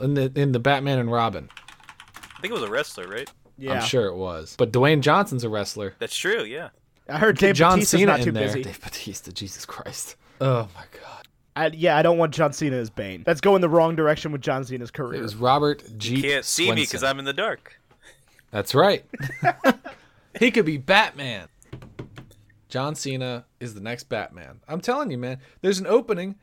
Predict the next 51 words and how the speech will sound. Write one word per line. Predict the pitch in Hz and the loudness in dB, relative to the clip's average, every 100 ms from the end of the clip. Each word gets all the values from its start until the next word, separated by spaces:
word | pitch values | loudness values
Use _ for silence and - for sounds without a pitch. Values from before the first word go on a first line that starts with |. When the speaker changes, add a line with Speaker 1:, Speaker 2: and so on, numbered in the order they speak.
| _ | _
Speaker 1:
Christian | - 233 - 202 | -2 -2 -2 0
Bale, | 226 254 240 - | 4 4 0 -6
or | |
not | 165 147 | -10 -10
Christian | 113 107 117 | -12 -14 -12
Bale. | 131 160 - - | -8 -8 -12 -14
Christian | 180 170 | -12 -10
Bale | 180 | -6
hasn't | 175 180 | -6 -6
been | 180 | -6
Batman | 190 180 | -6 -6
for | 185 | -8
a | 185 | -10
long | 185 | -10
time. | 180 143 _ _ | -12 -14 _ _
Uh, | 165 151 143 - | -6 -4 -4 -6
Ben | 135 196 | 4 4
Affleck. | 190 240 - 170 170 _ - | 4 0 0 0 0 _ -6
Oh, | 226 160 | -2 0
I'm | 156 156 | 0 -2
curious. | - 311 240 104 - | -4 -4 -4 -6 -8
Who | - 262 247 | -4 -2 -2
should | - 285 320 | -4 -6 -6
be | 170 | -8
the | 131 | -8
new | 120 | -8
Batman | 104 101 92 101 101 | -6 -6 -6 -10 -10
now | 120 | -10
that | 113 | -6
Ben | 123 123 | -6 -6
Affleck | 139 107 90 | -8 -10 -14
has | 95 | -16
stepped | - 95 - | -14 -14 -14
down? | 85 69 - _ - _ _ - _ | -18 -18 -20 _ -20 _ _ -20 _
Speaker 3:
No | 170 226 247 | -2 2 4
one. | 220 220 214 208 190 180 165 156 | 6 6 6 6 4 2 -2 -4
Stop | - 220 | -2 2
making | 220 202 | 2 2
D | 202 | 0
C | 208 220 214 | -2 -2 0
U | 202 | 2
movies. | 190 180 165 156 147 143 131 120 113 | 4 4 4 2 -2 -4 -6 -10 -8
Speaker 2:
Wasn't | 156 233 190 - | -8 -8 -10 -4
the, | 165 156 | 0 2
Speaker 3:
What? | 143 240 254 | 0 0 -4
Speaker 2:
the | |
rumor | - 214 226 180 | -4 -2 -2 -2
was | 143 127 104 - - | 0 -2 -4 -10 -12
Jake | - 117 90 | -6 -6 -6
Gyllenhaal, | 113 113 90 85 87 | -6 -6 -6 -10 -8
right? | 95 | -8